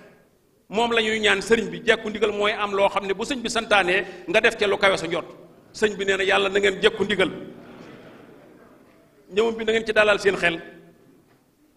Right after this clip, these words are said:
Jëwriñ jii di taalibe Sëñ Mbàkke Madina am na lu mu ci seere léegi. Keroog bi sëriñ bi wàccee,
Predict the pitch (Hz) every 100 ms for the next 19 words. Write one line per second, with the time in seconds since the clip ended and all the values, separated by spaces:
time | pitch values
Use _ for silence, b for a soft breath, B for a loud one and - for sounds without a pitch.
0 | _ 156 208 214 208 180 233 240 220 208
1 | 208 196 196 202 196 185 185 180 175 208
2 | 202 185 190 190 226 240 233 208 180 -
3 | - - - - - - _ _ _ _
4 | 220 208 185 233 269 254 233 220 - 175
5 | 180